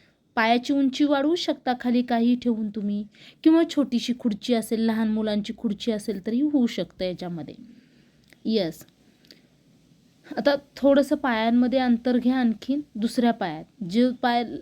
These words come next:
व्हील्सवरती नाही आहे तो पायामध्ये अंतर घ्या आणि दोन्ही हात शोल्डर समांतर रेषेत ठेवा. जो पाय व्हील्सच्या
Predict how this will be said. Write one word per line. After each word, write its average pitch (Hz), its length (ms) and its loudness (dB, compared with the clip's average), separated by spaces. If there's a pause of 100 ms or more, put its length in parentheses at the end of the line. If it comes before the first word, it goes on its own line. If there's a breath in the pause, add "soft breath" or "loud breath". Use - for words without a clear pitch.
(260)
व्हील्सवरती 240 720 2
नाही 220 280 0
आहे 240 80 -2 (100)
तो 233 100 0
पायामध्ये 202 520 -2
अंतर 202 340 -4
घ्या 220 180 -4
आणि 254 400 -2 (1000 loud breath)
दोन्ही 254 380 6
हात 254 280 0
शोल्डर 233 300 2
समांतर 220 560 -4
रेषेत 233 440 -2
ठेवा. 254 300 -4 (560)
जो 285 220 4 (160)
पाय 269 300 0 (100)
व्हील्सच्या 254 760 0